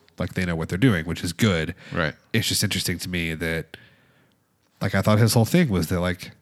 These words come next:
Speaker 1: he doesn't need any of those people because he knows what to do.
Speaker 2: I mean, maybe, m-, you know, I think we all know that you're only as good as the information you have, which, and I will just say right now,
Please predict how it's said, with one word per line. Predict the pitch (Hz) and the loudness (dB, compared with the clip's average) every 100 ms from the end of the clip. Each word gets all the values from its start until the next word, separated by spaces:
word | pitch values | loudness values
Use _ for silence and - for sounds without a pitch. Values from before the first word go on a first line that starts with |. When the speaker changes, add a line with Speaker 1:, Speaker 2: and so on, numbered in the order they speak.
| _ | _
Speaker 1:
he | - 104 | -2 4
doesn't | 131 | 6
need | 165 233 | 6 6
any | 123 | 6
of | 95 | 2
those | 85 | 0
people | 95 80 71 - _ _ _ | -2 -4 -8 -12 _ _ _
because | - 95 104 104 101 - - - _ _ _ _ - | -2 0 2 2 2 -2 -4 -14 _ _ _ _ -2
he | - | 4
knows | 220 165 | 6 6
what | 101 | 2
to | - | -2
do. | - - - - _ _ _ _ _ - | -8 -8 -14 -20 _ _ _ _ _ -10
Speaker 2:
I | 262 | -4
mean, | 151 87 | 0 2
maybe, | 90 85 78 - | 2 2 0 -2
m-, | 82 85 _ _ _ _ _ _ _ | -8 -8 _ _ _ _ _ _ _
you | 208 170 | 4 4
know, | 65 | 4
I | - | 0
think | 151 196 | -2 0
we | |
all | 208 95 | 2 2
know | 87 92 | 4 4
that | 92 | 2
you're | 69 | 2
only | 95 90 | 2 2
as | 85 | 0
good | 98 | 0
as | 98 | 2
the | 85 | 0
information | 98 95 92 92 | 0 0 0 0
you | 80 | 0
have, | 90 95 107 - - - | 2 2 0 -4 -18 0
which, | 139 - - | 2 4 4
and | 95 | 4
I | 120 | 6
will | |
just | 139 139 | 6 4
say | - 135 | 6 6
right | 127 117 | 6 6
now, | 127 110 90 | 6 4 2